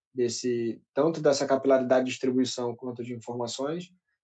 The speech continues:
Então, tem um espaço super convidativo pra quem quiser empreender e encontrar uma solução pra poder endereçar esse problema que é da inclusão financeira.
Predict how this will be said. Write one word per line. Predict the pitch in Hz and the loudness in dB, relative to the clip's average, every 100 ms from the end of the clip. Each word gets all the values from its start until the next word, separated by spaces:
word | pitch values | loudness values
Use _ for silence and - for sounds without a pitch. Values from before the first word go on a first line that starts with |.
| _ | _
Então, | - 135 147 156 139 | 0 2 4 2 0
tem | 139 139 156 156 143 123 | 2 4 4 4 2 2
um | 127 | 0
espaço | 135 - 139 143 139 151 143 135 120 - _ _ _ _ | -2 2 4 4 2 0 4 4 2 -4 _ _ _ _
super | - 151 165 | -4 0 2
convidativo | 160 156 143 143 135 - 147 143 | 4 4 4 6 4 4 0 2
pra | 139 | 0
quem | 135 139 | 0 0
quiser | 135 139 | 2 4
empreender | 135 127 139 135 123 127 135 135 _ _ _ | 2 4 4 6 6 6 6 2 _ _ _
e | 139 | -4
encontrar | 139 143 135 139 | -2 2 4 6
uma | 143 139 | 6 4
solução | - 151 135 - 147 160 156 _ _ _ - | 4 4 4 4 4 2 -2 _ _ _ 2
pra | 135 | 4
poder | 151 147 | 6 6
endereçar | 147 147 151 143 151 147 160 | 8 8 6 6 6 6 6
esse | 160 160 156 | 6 2 2
problema | 156 143 135 147 156 156 156 _ _ _ | 4 6 6 6 4 0 -4 _ _ _
que | 160 | 4
é | |
da | 143 143 | 4 4
inclusão | 139 139 135 131 | 4 6 6 4
financeira. | 160 160 - 165 175 127 | 4 4 4 6 6 4